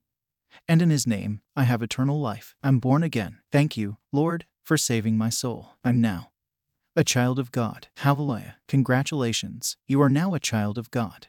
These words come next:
To receive more information on how you can grow as a Christian, please get in touch with us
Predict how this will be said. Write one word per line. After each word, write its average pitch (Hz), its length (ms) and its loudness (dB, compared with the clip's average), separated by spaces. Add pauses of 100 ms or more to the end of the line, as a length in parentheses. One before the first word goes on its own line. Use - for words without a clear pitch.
(100)
To 147 120 2
receive 143 380 -2
more 160 220 0
information 117 720 -2 (720)
on 147 180 4
how 170 120 4
you 165 140 0
can 131 180 2
grow 123 340 0 (160)
as 127 140 -2
a 123 60 -2
Christian, 113 580 -2 (160)
please 143 260 0
get 110 180 -2
in 104 120 2
touch 110 280 -4
with 107 160 -8
us - 300 -8